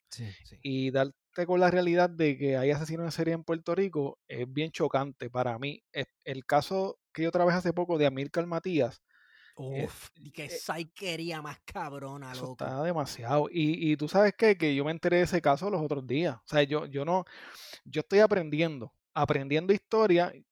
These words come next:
Speaker 2: y cuando yo escucho una historia o leo una historia que me, que me choca a mí, que yo digo, "Diache, ¿qué fue esto?". Pues yo, eh, ha-, hago el, hago el tema, busco información y lo comparto, pero lo comparto desde la perspectiva de que yo no soy un experto. O sea, yo, yo, pues,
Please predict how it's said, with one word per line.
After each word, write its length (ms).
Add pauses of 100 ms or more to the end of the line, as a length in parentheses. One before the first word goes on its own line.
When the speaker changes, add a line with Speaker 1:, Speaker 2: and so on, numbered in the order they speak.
(220)
Speaker 2:
y 120
cuando 280
yo 120
escucho 320
una 80
historia 360
o 40
leo 120
una 120
historia 280
que 120
me, 380
que 100
me 140
choca 300
a 40
mí, 120
que 100
yo 100
digo, 260
"Diache, 340
¿qué 140
fue 320
esto?". 400 (720)
Pues 220
yo, 840
eh, 100 (120)
ha-, 320
hago 160
el, 180
hago 260
el 100
tema, 220
busco 220
información 840 (540)
y 160
lo 120
comparto, 680
pero 160
lo 80
comparto 520
desde 140
la 80
perspectiva 520
de 100
que 100
yo 80
no 60
soy 140
un 60
experto. 560
O 200
sea, 120
yo, 340
yo, 300
pues, 180